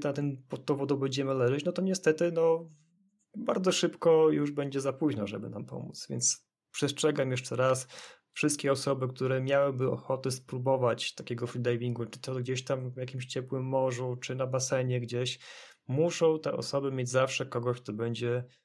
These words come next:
obserwował przez cały czas. Nie tak, że gdzieś tam sobie siedzi na brzegu, tak, i patrzy się w komórkę, tylko to musi być ktoś, kto będzie nas cały czas obserwował i w razie czego potra-, będzie nam mógł pomóc. Nie zawsze jest to tak, że jest od razu utrata przytomności. Często jest tak, że ktoś się wynurza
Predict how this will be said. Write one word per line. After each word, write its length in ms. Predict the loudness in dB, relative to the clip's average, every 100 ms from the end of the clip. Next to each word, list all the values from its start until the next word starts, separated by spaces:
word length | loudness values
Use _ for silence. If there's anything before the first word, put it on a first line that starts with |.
| _ _ _
obserwował 720 | -4 -2 -2 2 2 4 2
przez 220 | -2 -6
cały 280 | 0 0 0
czas. 320 | -2 -4 0
Nie 100 | 0
tak, 180 | 2 2
że 80 | 0
gdzieś 200 | -2 -2
tam 140 | -2
sobie 280 | -4 -2 -2
siedzi 300 | 0 -2 0
na 100 | 0
brzegu, 340 | 2 0 0
tak, 260 | -2 -2 -2
i 220 | -2 -2
patrzy 300 | 0 -4 -4
się 120 | -6
w 80 | -8
komórkę, 440 | -6 -4 -4 -4 -4
tylko 200 | -4 -6
to 140 | -4
musi 240 | -4 -4
być 120 | -6 -6
ktoś, 240 | -6 -4
kto 120 | -4
będzie 140 | -4 -4
nas 160 | -4
cały 220 | 2 2
czas 180 | 2 -2
obserwował 580 | -4 -6 -4 -2 -2 -6 -12 -20 -20 _ _ _ -10
i 60 |
w 60 | 0
razie 200 | 2 2
czego 340 | 2 2 4
potra-, 320 | 0 -2 2 2
będzie 300 | 2 -2 0
nam 160 | 0
mógł 180 | 0 -4
pomóc. 380 | 0 2 2 0
Nie 60 |
zawsze 240 | 2 2 2
jest 80 | 2
to 60 |
tak, 260 | 2 4 4
że 200 | 4 4
jest 160 | 4 2
od 80 |
razu 180 | 0 0
utrata 240 | -2 -4 -6
przytomności. 580 | 0 0 4 2 2
Często 340 | -2 0 0 -2
jest 160 | -2
tak, 160 | -2 -2
że 100 | -4
ktoś 220 | -6 -6
się 160 | -4 -2
wynurza 600 | 0 2 2 4 4 2